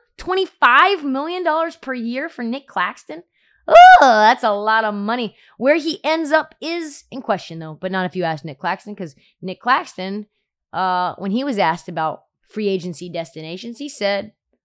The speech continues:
he wanted to go to a place where I'm wanted, and I'm here now. Are you? Everything hopefully works out with Brooklyn. I love it here.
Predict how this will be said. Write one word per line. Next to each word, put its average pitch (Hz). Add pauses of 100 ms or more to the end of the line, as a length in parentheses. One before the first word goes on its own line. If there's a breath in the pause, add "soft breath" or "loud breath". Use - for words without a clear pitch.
(280)
he 370
wanted 196
to 180
go 165 (500)
to 214 (100)
a 302
place 359
where 403
I'm 415
wanted, 415 (240)
and 269
I'm 403
here 349
now. 330 (720)
Are -
you? 508 (320 soft breath)
Everything 359
hopefully 302
works 254
out 240
with 190
Brooklyn. 160
I 190
love 185
it 151
here. 143